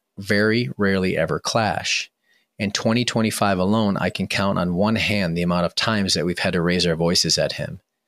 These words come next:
Praise Jesus, as this was a battle we faced for over five years. God is good. Joby and I have our annual father and son trip, and it brings us even closer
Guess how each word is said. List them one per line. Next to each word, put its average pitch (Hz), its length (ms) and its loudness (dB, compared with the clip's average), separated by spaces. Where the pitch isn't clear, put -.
Praise 104 440 2
Jesus, 85 580 2
as 92 220 2
this 92 220 2
was 87 140 2
a 87 40 0
battle 90 400 0
we 82 120 0
faced - 580 0
for - 240 -4
over 87 240 0
five 82 380 0
years. 82 520 -2
God 101 240 2
is 104 140 2
good. 80 420 0
Joby 120 380 4
and 117 80 4
I 110 160 2
have 101 260 2
our 92 180 4
annual 95 460 2
father 90 420 0
and 80 120 -2
son 104 260 2
trip, 101 380 0
and 92 80 -2
it 87 80 0
brings 101 320 2
us 92 220 0
even 90 260 0
closer 107 580 0